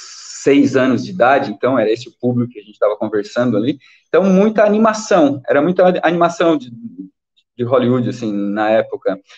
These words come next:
Então, aquele A Era do Gelo foi <laughs> um que ele, que eles gostaram muito e que quiseram assistir. É, mas também aquele filme Besouro,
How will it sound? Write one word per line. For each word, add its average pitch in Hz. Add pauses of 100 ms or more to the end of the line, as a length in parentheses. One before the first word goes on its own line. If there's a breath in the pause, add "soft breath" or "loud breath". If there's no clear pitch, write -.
(220 soft breath)
Então, 147
aquele 131 (180)
A 120
Era 127
do 127
Gelo 131
foi -
<laughs> -
um 87
que -
ele, 110 (220)
que 110
eles 101
gostaram 110
muito 123
e 101
que -
quiseram 110
assistir. 117 (600 loud breath)
É, 110
mas 139
também 151
aquele 143
filme 147 (100)
Besouro, 127